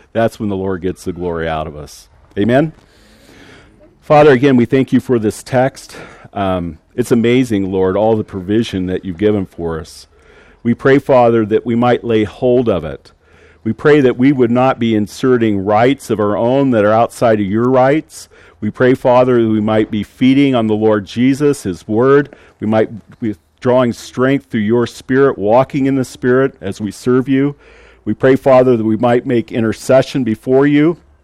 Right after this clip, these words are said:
knowing that the Lord within us longs to give victory and that we don't have to leave, live defeated lives. We can have victorious lives.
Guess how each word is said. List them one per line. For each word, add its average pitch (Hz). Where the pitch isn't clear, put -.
knowing 156
that 156
the 131
Lord 147
within 143
us 135
longs 156
to 135
give 113
victory 85
and 117
that 117
we 127
don't 151
have 147
to 160
leave, 120
live 123
defeated 131
lives. 139
We 117
can 131
have 127
victorious 147
lives. 80